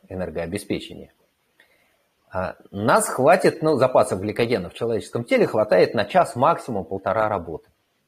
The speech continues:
в предельном режиме. А что дальше? А дальше у нас есть запас жиров,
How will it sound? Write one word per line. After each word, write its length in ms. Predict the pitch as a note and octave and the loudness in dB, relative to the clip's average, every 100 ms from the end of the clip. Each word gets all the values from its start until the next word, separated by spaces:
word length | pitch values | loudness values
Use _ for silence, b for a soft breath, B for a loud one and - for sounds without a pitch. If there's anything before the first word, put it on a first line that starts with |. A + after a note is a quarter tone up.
| _ _ | _ _
в 100 | _ | _
предельном 440 | - G2 E2+ D2+ | -8 -6 -6 -8
режиме. 320 | E2 E2+ E2 C#2 _ _ _ _ _ _ _ _ _ _ _ _ | -14 -14 -16 -18 _ _ _ _ _ _ _ _ _ _ _ _
А 80 | - | -8
что 140 | - G3 | 0 2
дальше? 520 | B2 E2 - C#3 G3+ _ _ _ _ _ _ _ | 2 0 -4 -12 -12 _ _ _ _ _ _ _
А 140 | - | -4
дальше 280 | - B3+ B3+ | 2 2 2
у 40 | A3+ | 4
нас 200 | A3 A3 | 4 4
есть 160 | G3+ | 4
запас 360 | D#3 E3+ F3+ B2+ | 4 4 4 6
жиров, 440 | D3+ C3+ E2 - | 4 4 2 -4